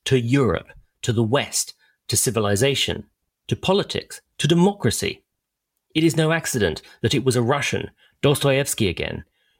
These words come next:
who, as early as a generation and a half ago, found the expression for the antithesis between Germany, this great and special people, and Western Europe, the antithesis from which all our reflections began." End quote. Concluding the book,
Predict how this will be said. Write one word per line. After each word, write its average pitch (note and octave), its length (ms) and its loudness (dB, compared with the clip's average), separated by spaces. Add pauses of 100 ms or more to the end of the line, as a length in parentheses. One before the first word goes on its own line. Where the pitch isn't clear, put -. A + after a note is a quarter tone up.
who, D3 240 4
as - 280 -4
early D#3 260 2
as C3 120 0
a A2+ 60 0
generation C3+ 640 0
and G2 120 0
a - 60 -4
half C3+ 300 0
ago, C3 280 0 (280)
found D#3 420 -2
the B2+ 140 2
expression A#2+ 600 0
for - 100 -6
the G2+ 120 0
antithesis C#3 640 -2
between F#2 360 -4
Germany, C3+ 520 0 (240)
this - 160 -2
great B2 360 0
and A#2+ 100 2
special G#2 320 0
people, C3+ 520 0 (260)
and C3 160 -2
Western G#2+ 300 0
Europe, G2+ 340 2 (460)
the A#2+ 80 2
antithesis B2+ 800 -2 (180)
from A#2 160 2
which A#2 300 0
all D3 180 4
our G#2+ 100 0
reflections G2+ 580 -2
began." A2 460 -4 (640)
End F2+ 140 -2
quote. - 320 -4 (1200)
Concluding D3 440 2
the G2+ 60 0
book, B2+ 340 0